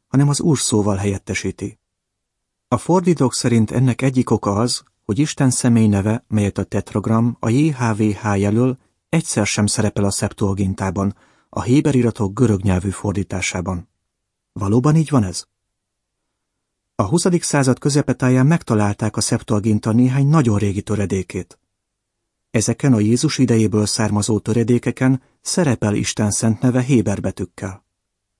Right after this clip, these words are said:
Úgy tűnik, hogy később a másolók kihagyták Isten nevét, és a Kyrios szóval helyettesítették, amely görögül az Úr szó megfelelője.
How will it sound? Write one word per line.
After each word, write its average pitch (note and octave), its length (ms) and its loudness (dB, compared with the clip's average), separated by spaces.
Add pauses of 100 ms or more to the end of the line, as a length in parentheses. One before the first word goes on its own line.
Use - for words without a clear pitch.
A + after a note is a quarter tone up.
(380)
Úgy G3 200 2
tűnik, B2+ 320 0
hogy - 280 -2
később E3 420 0
a C#3+ 80 4
másolók D3 500 2
kihagyták A2+ 580 -2
Isten G#2 300 -2
nevét, G#2 380 0 (380)
és - 140 -4
a D3 60 0
Kyrios B2 460 2
szóval G#2 460 0
helyettesítették, G#2 1000 -4 (480)
amely G#2 240 2
görögül C3+ 420 2
az C#3+ 200 0
Úr C#3+ 240 4
szó G#2 240 -2
megfelelője. F#2 800 -4